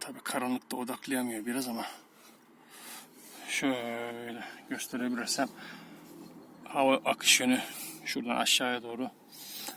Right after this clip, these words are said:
yerine oturdu. Bakın şurası bükülme yeri belli zaten. Bu içine girince düzelecek. O nedenle çizgilerin bu şekilde olması gerekiyor, katlamaların. Şöyle. Görmüş olduğunuz gibi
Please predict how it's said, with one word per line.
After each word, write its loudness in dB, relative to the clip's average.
yerine 6
oturdu. 0
Bakın 0
şurası 2
bükülme 6
yeri 2
belli 4
zaten. 4
Bu 4
içine 2
girince 0
düzelecek. 4
O 4
nedenle 6
çizgilerin 4
bu 0
şekilde 0
olması 2
gerekiyor, -6
katlamaların. -2
Şöyle. -10
Görmüş 2
olduğunuz -4
gibi -4